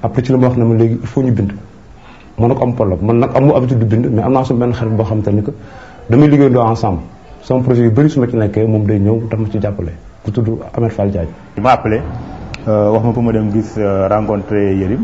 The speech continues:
Speaker 2: ñu dem toog. Donc, euh, ma expliqué ko un peu, man ni ma sama gis-gis ak li laa ci war a mën a apporter. On est tombé d'accord, donc, euh, ñu may ma liberté totale quand même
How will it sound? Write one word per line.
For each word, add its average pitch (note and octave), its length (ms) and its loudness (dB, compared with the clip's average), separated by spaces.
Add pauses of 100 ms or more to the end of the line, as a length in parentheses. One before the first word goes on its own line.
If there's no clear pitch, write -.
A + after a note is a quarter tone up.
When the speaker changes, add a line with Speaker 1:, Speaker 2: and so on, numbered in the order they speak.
(120)
Speaker 2:
ñu A2 80 -2
dem G#2 200 -2
toog. G2 180 -4 (560)
Donc, G#2+ 260 -2
euh, G#2 240 0
ma G#2+ 140 -2
expliqué A#2 340 -2
ko A2+ 160 -2
un A2 60 -2
peu, A2+ 160 -2
man G#2+ 160 0
ni A#2 80 2
ma C3+ 100 2
sama C3 180 0
gis-gis B2 460 -2
ak G#2+ 80 -6
li G#2 80 -2
laa B2+ 160 4
ci - 80 0
war C3 120 4
a - 40 2
mën A2 140 0
a - 80 -2
apporter. A2+ 400 -4 (440)
On G#2+ 40 -2
est A2+ 80 2
tombé A#2 240 0
d'accord, G#2+ 400 0
donc, G2 240 -2 (100)
euh, F#2 220 -2
ñu G2+ 100 -2
may A2+ 200 2
ma A2+ 120 4
liberté A2 320 2
totale A2 320 0
quand G2 80 -4
même G2 180 -4